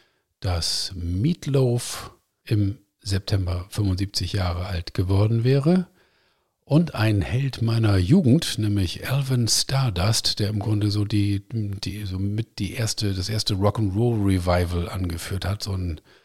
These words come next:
Knabe in so einem Lederanzug, irgendwie, der einige Hits gehabt hat. Meine erste Schallplatte, glaub ich, war von Alvin Stardust. Der wäre achtzig Jahre alt geworden jetzt im September.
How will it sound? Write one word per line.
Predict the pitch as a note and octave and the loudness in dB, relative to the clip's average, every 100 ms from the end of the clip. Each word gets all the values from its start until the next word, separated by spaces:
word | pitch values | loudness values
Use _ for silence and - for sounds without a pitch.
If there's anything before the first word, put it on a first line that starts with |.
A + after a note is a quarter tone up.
| _ _ - | _ _ -12
Knabe | - F#2+ F#2+ G2 | -8 -4 -4 -4
in | F#2 | -4
so | |
einem | F#2 | -4
Lederanzug, | E2+ F2 A2+ G#2+ F#2 A2 - G#2 F#2+ | -4 -2 -2 -2 -2 0 0 0 -2
irgendwie, | G#2+ F#2+ | -4 -4
der | F#2+ F#2 | -4 -2
einige | G2 G2+ F#2 | 2 2 2
Hits | E2+ G#2+ - | 0 0 0
gehabt | - E2 F#2+ - | 0 -2 -2 -4
hat. | F#2 - - | -6 -6 -4
Meine | G#2+ B2+ A#2 | 0 0 -2
erste | - C3 A#2 | -6 -6 -4
Schallplatte, | - B2+ C3+ G2+ G2 | -2 -2 -2 -4 -4
glaub | G2+ F#2+ | -4 -6
ich, | F2+ | -6
war | F#2 F2+ | -6 -6
von | F#2+ | -6
Alvin | G2 F#2+ F#2+ F#2+ | -6 -6 -6 -8
Stardust. | - G2+ F2+ - - - - - - | -6 -4 -2 -4 -6 -14 -20 -10 -2
Der | G#2+ G2+ | 0 4
wäre | G#2 G2 G2+ F#2 - - _ - _ _ | 4 4 4 2 0 -20 _ -20 _ _
achtzig | - G2+ - - E2 - - | -4 -2 -2 -2 -4 -6 -6
Jahre | E2+ F2+ E2+ D#2+ - | -6 -6 -6 -8 -10
alt | G2 - | -12 -10
geworden | - F2 F2 D#2 F2 | -10 -8 -6 -6 -8
jetzt | E2+ - | -4 -4
im | - G2+ F#2 | -4 -6 -4
September. | F#2+ F#2 - - G2 F2 E2 - | -4 -4 -4 0 2 0 -2 -6